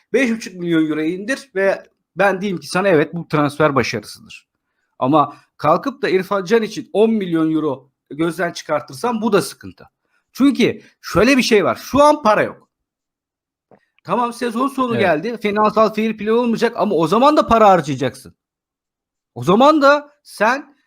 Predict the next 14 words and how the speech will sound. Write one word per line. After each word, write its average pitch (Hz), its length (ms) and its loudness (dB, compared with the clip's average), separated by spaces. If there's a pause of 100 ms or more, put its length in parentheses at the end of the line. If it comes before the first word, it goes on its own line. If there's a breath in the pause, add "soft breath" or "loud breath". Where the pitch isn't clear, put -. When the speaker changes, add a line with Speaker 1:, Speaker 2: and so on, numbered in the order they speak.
(300)
Speaker 1:
e, 147 40 -8 (600)
yedi 190 300 -8
buçuk - 220 -12
milyon 214 280 -4
euro 165 180 -2
vereceksin 110 520 -10 (1800)
Başakşehir'e. 117 680 -4 (420)
E, 131 80 -4
o 214 120 4
zaman 302 320 4
da 262 60 0
yine 233 240 2
transfer 170 360 -2
ol-, 123 260 -2